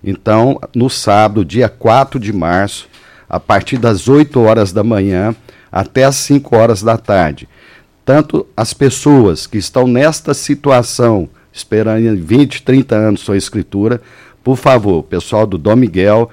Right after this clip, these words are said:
do Valdeci Pires, do Ma-, Maurício Arantes e Céu Azul. Então, vocês compareçam lá,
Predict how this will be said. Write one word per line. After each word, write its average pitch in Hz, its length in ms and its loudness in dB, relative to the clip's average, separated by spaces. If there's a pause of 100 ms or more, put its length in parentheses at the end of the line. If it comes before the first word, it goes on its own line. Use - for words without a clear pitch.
(260)
do 92 120 -6
Valdeci 113 580 0
Pires, 107 400 -4
do 107 120 -2
Ma-, 101 420 2
Maurício 110 640 2
Arantes 95 480 0
e 147 60 0
Céu 143 380 2
Azul. 117 440 2 (500)
Então, 113 400 -2
vocês 107 440 -2
compareçam 131 1000 2 (360)
lá, 107 540 2